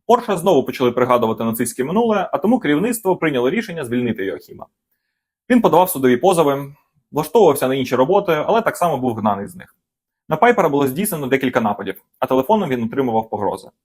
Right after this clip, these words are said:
В цій атмосфері загального цькування Пайпером з родиною було прийнято рішення переїхати до Франції, місцевість якої він полюбив, окуповуючи її в тисяча дев'ятсот сороковому році. У Лангрії,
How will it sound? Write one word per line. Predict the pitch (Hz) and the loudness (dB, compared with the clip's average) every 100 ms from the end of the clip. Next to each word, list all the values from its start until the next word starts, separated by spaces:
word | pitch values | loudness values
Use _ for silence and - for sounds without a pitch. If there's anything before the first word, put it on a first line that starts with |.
| _ _ _ _ _ | _ _ _ _ _
В | _ | _
цій | - 220 | -2 0
атмосфері | 185 170 - 151 123 | 0 -2 0 2 2
загального | 123 135 127 117 113 | 2 2 0 0 -4
цькування | - 160 220 190 160 | -4 2 2 0 -2
Пайпером | 180 214 208 196 | 0 0 0 -2
з | |
родиною | 185 180 185 180 160 | 0 2 2 2 0
було | 131 131 | 2 2
прийнято | 135 131 117 | 2 -2 -2
рішення | 139 220 170 | -4 -6 -10
переїхати | 151 127 143 143 120 | -8 -4 -4 -6 -4
до | 117 | -2
Франції, | 117 101 85 98 90 _ _ _ _ - | 0 -2 -4 -16 -20 _ _ _ _ -6
місцевість | 170 196 147 127 | -2 0 0 -2
якої | 131 220 208 | 0 2 2
він | 160 | 0
полюбив, | 127 123 139 254 - | 0 2 2 0 -4
окуповуючи | - 127 226 214 185 185 | -4 2 2 2 -2 -4
її | 180 170 | -4 -4
в | |
тисяча | - 180 135 123 | -6 -6 -6 -4
дев'ятсот | 113 123 156 180 | -2 -2 -2 -4
сороковому | 120 120 120 113 | -4 -2 -2 0
році. | 104 92 - - _ _ _ _ _ _ - | -2 -4 -12 -20 _ _ _ _ _ _ 0
У | |
Лангрії, | 170 240 208 202 196 | 2 4 2 2 0